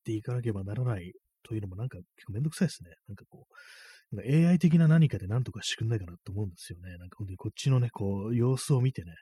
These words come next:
これは見せない方がいいみたいなね、感じでもう判断してくんないかなみたいなこと思うんですけども、それはそれでなんかこうね、良くない感じでありますけどもね。なんか自分の意志というものを、こう、よほどね、強く、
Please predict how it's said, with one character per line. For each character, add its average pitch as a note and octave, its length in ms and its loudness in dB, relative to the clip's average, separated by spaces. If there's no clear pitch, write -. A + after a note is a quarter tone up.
こ - 140 -6
れ B2+ 80 2
は B2 80 2
見 A#2 120 2
せ - 120 0
な C#3 80 4
い A2 40 0
方 G#2 140 -2
が G2 120 -4
い G#2+ 40 -2
い - 20 -2
み G#2 100 -2
た F2+ 100 -14
い E2+ 40 -20
な E2 80 -20
ね、 - 60 -20
感 - 160 -6
じ G#2+ 100 -2
で G#2+ 40 -2
も G#2 120 -4
う - 20 -12
判 D3 220 4
断 F#2 180 -2
し - 60 -6
て B2 100 0
く A#2+ 80 2
ん B2+ 60 4
な C3 80 6
い A2 60 2
か F2+ 60 -4
な F2+ 80 -8
み F2+ 80 -10
た F2+ 40 -12
い - 20 -12
な F2 60 -12
こ F2+ 60 -14
と G2+ 80 -12
思 A2 120 -2
う G#2 40 -2
ん - 20 -4
で F2 80 -12
す - 100 -20
け - 100 -16
ど E2+ 80 -18
も、 E2 180 -20
そ - 140 -10
れ C#3 80 0
は D3 60 2
そ - 180 -4
れ C3+ 60 2
で C3 140 0
な A#2+ 100 0
ん A2+ 80 -4
か - 40 -14
こ - 260 -16
う - 20 -20
ね、 - 80 -20
良 G#2 100 -2
く A2 100 -6
な F#2+ 120 -4
い F#2 60 -8
感 F#2+ 200 -8
じ F#2 100 -8
で F#2 60 -6
あ F2+ 60 -10
り F#2+ 60 -6
ま G2+ 120 -4
す - 80 -16
け F#2+ 80 -10
ど E2+ 80 -12
も E2 80 -20
ね。 E2+ 100 -20
な B2 60 0
ん A2+ 40 -4
か G2 60 -6
自 G2 200 -6
分 E3 200 4
の D#3+ 140 2
意 D#3 120 0
志 - 120 -8
と G#2+ 140 -2
い F#2+ 80 -2
う F#2 40 -10
も F#2 100 -10
の F#2 100 -8
を、 D#2 220 -14
こ D#2+ 340 -20
う、 A2 60 -8
よ G#2 80 -4
ほ D3+ 160 0
ど D#3+ 100 8
ね、 C#3+ 220 6
強 A2+ 200 -2
く、 F2 240 -10